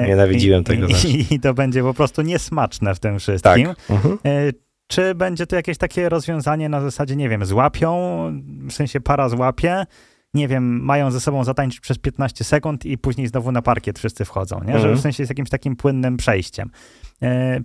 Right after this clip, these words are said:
Speaker 1: pewnie można znaleźć w tym złoty środek, e, no ale, mm, to, co powiedziałeś, chyba jakby te oczepiny, e, no, no nie są na-, najulubieńsze w tym wszystkim.
Speaker 2: Mhm.
Speaker 1: E, a, a z takich, e,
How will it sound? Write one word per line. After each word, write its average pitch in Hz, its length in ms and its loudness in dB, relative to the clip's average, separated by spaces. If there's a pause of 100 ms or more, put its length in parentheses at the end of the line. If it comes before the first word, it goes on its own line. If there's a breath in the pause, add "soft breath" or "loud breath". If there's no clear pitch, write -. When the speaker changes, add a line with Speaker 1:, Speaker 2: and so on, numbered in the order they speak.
Speaker 1:
pewnie 165 280 -4
można 151 240 -2
znaleźć 135 460 -4
w - 80 -20
tym 135 300 -2
złoty 123 280 0
środek, 127 680 0
e, 139 580 -4
no 139 160 -4
ale, 147 240 0 (160)
mm, 139 320 -6 (220)
to, 135 140 2 (160)
co - 140 -2
powiedziałeś, 123 640 0
chyba 113 480 2
jakby 113 380 0
te 110 140 0
oczepiny, 107 600 0 (560 soft breath)
e, 107 160 -4
no, 117 200 -4
no 117 100 0
nie 117 160 0
są 95 160 -2 (300)
na-, 104 360 -2
najulubieńsze 113 800 2
w - 60 -20
tym 95 160 -2
wszystkim. 117 540 -2 (360)
Speaker 2:
Mhm. 143 260 2 (580 loud breath)
Speaker 1:
E, 117 280 0
a, 123 380 0
a 127 40 -2
z - 60 -8
takich, - 440 -6
e, 135 300 -4